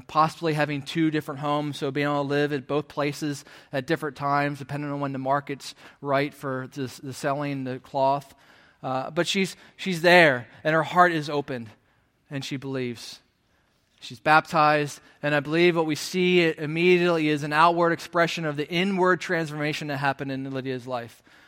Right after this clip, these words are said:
As she says, "Come, I want to serve you and your companions by inviting you into my home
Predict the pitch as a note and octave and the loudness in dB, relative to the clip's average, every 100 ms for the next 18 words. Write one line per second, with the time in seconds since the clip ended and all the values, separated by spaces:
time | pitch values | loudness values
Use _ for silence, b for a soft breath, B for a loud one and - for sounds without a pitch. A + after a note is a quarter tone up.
0 | b - C3+ - C#3+ D3 C#3 - - D3 | b -12 -8 -4 -4 -6 -8 -10 -6 -2
1 | C#3 B2 b b D3+ C#3+ - F3 F3 F#3 | -2 -4 b b -8 -6 -6 -2 0 0
2 | D#3+ E3 E3 D#3 C#3+ D3 D3+ D#3+ D#3 C#3+ | 2 0 0 -2 -8 -6 -4 -2 -4 -2
3 | C#3 C3+ C#3+ D3+ F3 F#3 F3 D#3+ E3 E3 | -2 -2 0 4 4 4 0 -4 -6 -6
4 | D#3 D3 C#3 D3 C#3 B2 | -4 -4 -2 -4 -4 -6